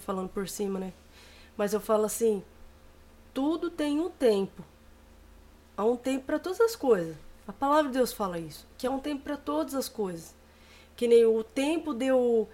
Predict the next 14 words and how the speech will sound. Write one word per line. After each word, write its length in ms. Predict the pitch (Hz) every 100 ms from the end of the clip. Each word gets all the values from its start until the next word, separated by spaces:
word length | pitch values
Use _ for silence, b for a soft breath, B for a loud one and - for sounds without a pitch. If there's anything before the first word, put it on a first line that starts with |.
| b
esperar 440 | - - 247 226 233
a 80 | 240
Helena. 520 | 233 208 196 185 151 - - - - - - - - -
Pra 160 | 220 240
mim 160 | 277
parecia 480 | 277 285 285 294 294 - - - -
uma 260 | 247 269
eternidade 960 | 277 - 269 294 320 302 269 269 285 240
aquele 220 | 240 233
tempo, 460 | 220 202 170 156 151 -
que 200 | 254 277
nunca 360 | 285 349 403
ia 120 | 392 311
acontecer. 640 | 254 233 226 - 185 151